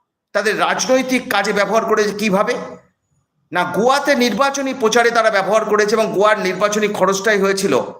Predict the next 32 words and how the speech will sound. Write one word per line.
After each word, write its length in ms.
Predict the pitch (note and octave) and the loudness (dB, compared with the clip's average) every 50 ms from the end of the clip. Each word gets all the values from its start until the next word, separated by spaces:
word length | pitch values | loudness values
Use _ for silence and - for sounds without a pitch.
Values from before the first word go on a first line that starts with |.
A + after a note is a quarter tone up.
| _ _ _ _ _ _ _ _ _ _ _ - | _ _ _ _ _ _ _ _ _ _ _ -2
এই 420 | A3+ B3+ B3+ A3 G3 A3+ - - _ D3+ | -2 -2 0 -4 -6 -8 -12 -14 _ -4
মদ 200 | D3+ D#3+ F#3 G#3 F#3 F3 - - | 0 2 2 2 0 -4 -2 -2
দুর্নীতির 480 | A3+ A3 G3 G3+ G3 G3+ G3 - - - | 0 2 2 2 2 2 0 -2 -2 -2
টাকায়। 320 | F3 C#3+ C#3+ D3+ C3 A2+ - - - - - _ _ _ _ _ _ _ _ _ _ _ _ _ _ _ _ _ _ _ _ _ _ _ _ - | -4 -2 -2 -2 -2 -2 -6 -10 -12 -16 -20 _ _ _ _ _ _ _ _ _ _ _ _ _ _ _ _ _ _ _ _ _ _ _ _ -2
এমন 300 | G3 G#3+ A#3 B3 A#3+ G#3 - | -2 0 0 0 -2 -2 0
প্রমাণ 260 | - G#3 G#3 A3 G#3+ | 0 2 2 2 0
তারা 220 | G#3 G#3+ G3+ G3+ F#3+ | 0 0 0 0 0
পেয়েছেন 460 | F#3 F#3 F#3 G3+ G3+ G3 - - - - - - - _ _ _ _ _ _ _ | 0 2 2 2 2 2 0 -2 -2 -4 -10 -16 -20 _ _ _ _ _ _ _
এবং 240 | - E3 G3 G3 F#3 | -2 0 0 0 0
সেই 240 | G3 G3 G3+ G3+ G3 | 0 0 0 0 0
কারণেই 420 | - F3+ D#3+ E3+ F#3+ G#3 A#3 A#3+ | 0 -2 -2 -2 -2 -2 -4 -6
কিন্তু 360 | - - G#3 G3 - F#3 F#3+ F3+ F3 E3+ - - - - - - C3 | -4 -4 -4 -4 -2 0 2 2 2 2 -2 -6 -12 -18 -20 -12 -4
জোরদার 360 | - F#3+ F#3+ F#3+ G3 G#3 F#3+ - | -2 -2 -2 0 0 -2 -2 0
তদন্ত 300 | - F3 F3 F#3+ F#3+ F#3 | -2 0 0 0 0 0
চলছে। 400 | F#3+ F#3 F#3 F#3+ G3 G3 G3 A3+ | 0 0 0 0 0 0 0 0
এবং 160 | A3+ G3 G3 F#3 - - | 0 0 0 -2 -2 -4
অরবিন্দ 340 | E3 E3+ D#3 F#3+ G3 F#3 | -4 -2 -2 -2 -2 -2
কেজরিওয়ালকে 580 | F#3+ F#3+ F3 F3 F3 F3 F#3 F3+ F3+ F3+ F3+ F3+ | -2 -2 -2 -2 0 2 2 2 2 0 -2 0
জানেন 260 | E3+ F3 E3+ F3 E3+ | 0 0 -2 -2 -2
যে 140 | D#3+ F3 E3+ | 0 -2 0
গ্রেপ্তার 360 | - D#3+ E3 D#3+ - G#3+ G3+ | 0 -2 -4 -2 -2 -4 -2
করা 200 | G3 F#3+ F#3 F3 | 0 0 0 2
হয়েছিল, 360 | E3 E3+ E3+ - E3+ E3+ - - - - - _ _ _ - | 2 0 -2 -2 -2 -2 -4 -4 -6 -12 -20 _ _ _ -4
এ 100 | B2 A#2+ | -2 0
অনেক 260 | G#2+ C3+ F3+ G3+ F#3 | 2 2 0 0 0
দিন 120 | G#3 G3+ | 0 0
আগেই 260 | F#3+ F3+ F#3+ A3+ A#3 | 0 -2 -2 -2 -4
মনীষ 300 | G#3+ G3+ G#3 G#3+ G#3 G#3 | -2 -2 0 0 0 0
সিসোদিয়াকে 480 | G#3+ G#3 G3+ G#3+ G3+ G3+ G3+ G3+ G3+ G3+ | 0 0 0 0 0 2 0 0 0 0
গ্রেপ্তার 320 | F3+ G3 G3 - G#3 G3 | -2 -2 -2 -2 -2 0
করা 180 | F#3+ G3 G3 F#3+ | 0 2 2 2
হয়েছে, 260 | F#3+ G3 F#3+ G3 G#3 | 0 0 -2 -4 -6